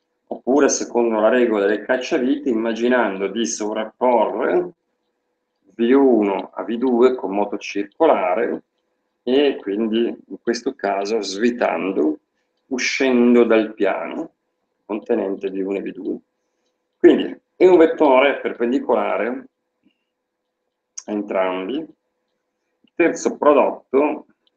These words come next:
il prodotto misto, che è un prodotto tra tre vettori, e V uno scalar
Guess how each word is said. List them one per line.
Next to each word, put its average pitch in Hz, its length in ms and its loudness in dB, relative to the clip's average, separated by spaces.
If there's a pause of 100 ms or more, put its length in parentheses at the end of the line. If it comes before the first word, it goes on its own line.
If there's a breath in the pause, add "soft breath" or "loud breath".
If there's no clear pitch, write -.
(220)
il - 120 -20
prodotto 107 400 -2
misto, - 720 -6 (1700)
che 135 100 2
è - 20 6
un 131 100 6
prodotto 139 600 2
tra 107 280 -4
tre 135 280 -2
vettori, 101 800 -6 (1900)
e 123 180 4
V 113 60 0 (100)
uno 165 840 6
scalar 123 1040 -2